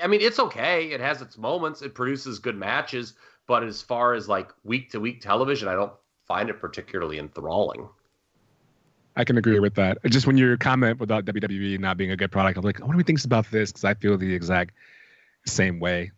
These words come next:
Speaker 2: I don't go out of my way to really look forward to it every week, but every now and then when there's a U K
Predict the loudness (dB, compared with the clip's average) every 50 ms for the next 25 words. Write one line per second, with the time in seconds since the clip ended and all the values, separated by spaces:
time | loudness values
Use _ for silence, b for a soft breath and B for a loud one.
0 | _ _ _ -2 -2 0 0 0 -4 -6 -10 _ _ _ _ _ _ _ _ -4
1 | 0 0 2 2 0 -2 -2 -2 -2 -2 -2 -2 -2 -2 -2 -2 -2 -4 -6 -6
2 | -2 0 0 0 2 2 2 2 2 0 -2 -2 -2 -4 -4 -4 -4 -8 _ _
3 | _ _ _ _ _ _ _ -2 0 0 2 2 2 2 2 2 2 2 2 0
4 | 0 0 0 0 0 0 0 0 0 -2 0 0 0 2 2 4 4 4 4 2
5 | 0